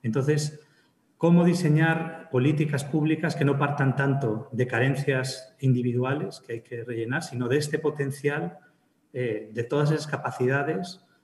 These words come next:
que podríamos desarrollar si existieran más infraestructuras que permitan procesos de autoorganización, de experimentación? Eso quiere decir poder abrazar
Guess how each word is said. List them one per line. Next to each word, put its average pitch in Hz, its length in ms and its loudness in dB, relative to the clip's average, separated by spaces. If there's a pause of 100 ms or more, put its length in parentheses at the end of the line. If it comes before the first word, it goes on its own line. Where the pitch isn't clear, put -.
(140)
que 127 120 -6
podríamos 135 680 0
desarrollar 127 920 -4 (100)
si - 200 -4
existieran 151 800 2
más 147 240 2
infraestructuras 151 960 -2 (320)
que 123 120 -4
permitan 131 760 -2
procesos 127 360 -2
de 131 60 2
autoorganización, 127 1000 -4 (360)
de 120 100 0
experimentación? 131 1000 -2
Eso - 160 -16
quiere 110 200 -4
decir 117 460 -8 (280)
poder 120 260 -2
abrazar 123 640 -2